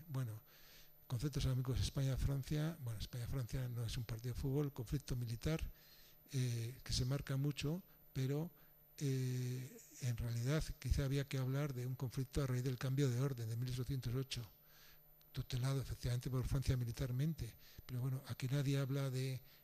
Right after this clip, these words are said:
igualmente de lo que pasó en mil ochocientos veinticuatro, cuando también fue tutelado por, eh, el ejército francés la vuelta al trono de Fernando séptimo. Nadie hablaba de eso porque se considera diferente. Afrancesado,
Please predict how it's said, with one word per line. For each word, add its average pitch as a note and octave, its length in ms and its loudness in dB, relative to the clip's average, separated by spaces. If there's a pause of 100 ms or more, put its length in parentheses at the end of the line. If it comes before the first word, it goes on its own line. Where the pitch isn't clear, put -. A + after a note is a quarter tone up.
(180)
igualmente C3+ 760 0
de B2 140 -2
lo B2+ 100 -2
que B2 80 -4
pasó B2 200 0
en C3 60 2
mil B2+ 120 2
ochocientos C3 440 -2
veinticuatro, B2+ 480 -2
cuando A#2 280 -4
también B2+ 300 -2
fue C3+ 180 0
tutelado C3 640 0 (500)
por, C3+ 380 2 (100)
eh, B2 560 0 (240)
el C#3+ 140 0
ejército C3+ 440 0
francés C3 720 0 (220)
la B2+ 160 -2
vuelta C3 580 0 (100)
al B2+ 140 -2
trono C#3 400 -2
de C#3 80 -2
Fernando C3 420 -2
séptimo. - 480 -6 (640)
Nadie C3 220 2
hablaba C3 360 0
de C3+ 100 0
eso D#3 380 0
porque A#2+ 480 -8
se - 140 -4
considera B2+ 380 -4
diferente. G#2+ 500 -6 (880)
Afrancesado, C3 720 2